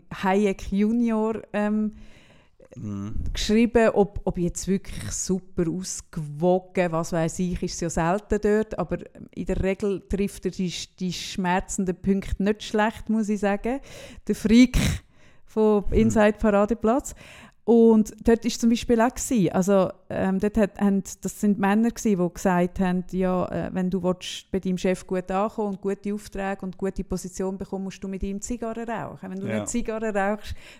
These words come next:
Speaker 1: bist du unten durch. Und dann merkst du so,
Speaker 2: <laughs>
Speaker 1: ja, scheisse, es ist irgendwie,
Speaker 2: Ja,
Speaker 1: es
Speaker 2: ja.
Speaker 1: ist,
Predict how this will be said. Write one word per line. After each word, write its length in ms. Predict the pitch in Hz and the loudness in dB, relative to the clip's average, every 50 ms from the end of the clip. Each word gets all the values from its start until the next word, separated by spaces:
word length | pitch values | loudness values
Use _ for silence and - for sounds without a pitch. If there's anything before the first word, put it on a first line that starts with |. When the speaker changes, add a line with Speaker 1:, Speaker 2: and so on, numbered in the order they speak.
| - - | -10 -4
Speaker 1:
bist 140 | 226 214 185 | -4 0 0
du 80 | 226 220 | 0 0
unten 200 | 233 233 220 208 | 2 0 0 0
durch. 360 | 220 233 269 339 330 208 143 - - - - - - | -2 -2 -2 -2 -4 -4 -4 -6 -10 -18 -20 -14 -8
Und 200 | 202 240 233 233 | -8 -6 -6 -4
dann 120 | 320 339 359 | -4 -2 0
merkst 420 | 339 311 269 - - - - - | 0 2 4 2 2 2 0 -4
du 40 | 247 | -4
so, 140 | 233 220 202 - - - - | -4 -4 -6 -8 -10 -12 -14
Speaker 2:
<laughs> 160 | - - - 233 | -16 -14 -12 -10
Speaker 1:
ja, 240 | 269 330 370 359 320 | -8 -8 -8 -8 -10
scheisse, 720 | - - 320 349 370 381 330 - - - - 370 320 - | -8 -8 -8 -8 -8 -10 -12 -14 -14 -14 -12 -12 -12 -10
es 160 | - - - | -10 -10 -8
ist 180 | 330 320 - - | -8 -8 -10 -10
irgendwie, 480 | - 339 339 - 339 330 294 285 294 311 | -12 -12 -10 -10 -10 -10 -10 -10 -8 -8
Speaker 2:
Ja, 80 | - - | -8 -6
Speaker 1:
es 280 | 110 113 113 117 120 | -6 -6 -6 -6 -6
Speaker 2:
ja. 100 | 113 113 | -6 -6
Speaker 1:
ist, 280 | 113 117 - - - | -6 -6 -6 -8 -8